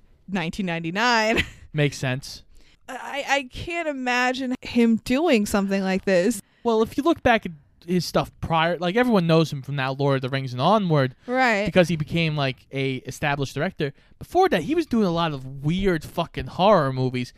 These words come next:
Speaker 1: Um, but then after Peter Jackson said, "No, no, no,"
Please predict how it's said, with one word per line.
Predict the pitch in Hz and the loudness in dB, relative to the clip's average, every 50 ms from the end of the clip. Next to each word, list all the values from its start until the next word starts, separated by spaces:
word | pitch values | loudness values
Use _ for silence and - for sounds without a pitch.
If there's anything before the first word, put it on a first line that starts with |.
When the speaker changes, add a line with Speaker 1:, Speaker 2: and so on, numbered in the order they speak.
| _ - - - _ - | _ -20 -20 -20 _ -6
Speaker 1:
Um, | - 269 311 330 339 339 349 339 | -2 0 2 2 2 0 0 0
but | 320 370 - - | -4 -4 -2 0
then | - 403 370 - | -2 -2 -2 -2
after | - 311 330 339 349 370 - - - 370 370 359 349 349 349 294 - _ - | -6 -6 -2 0 0 0 -2 -2 -6 -4 -2 0 0 0 -2 -2 -4 _ -8
Peter | - - 285 302 302 285 | -6 -4 -2 -2 -2 -2
Jackson | 226 247 262 254 262 269 262 - - - - 262 240 254 | 0 0 2 2 2 2 -2 -4 -8 -10 -10 -8 -8 -8
said, | - - 247 240 226 220 214 - | -6 -2 0 2 2 2 2 0
"No, | 220 233 233 214 220 | -2 -4 -4 -4 -6
no, | 214 202 202 202 | -6 -8 -6 -4
no," | 202 240 277 311 285 240 233 247 254 | -4 -2 0 0 2 2 2 0 -2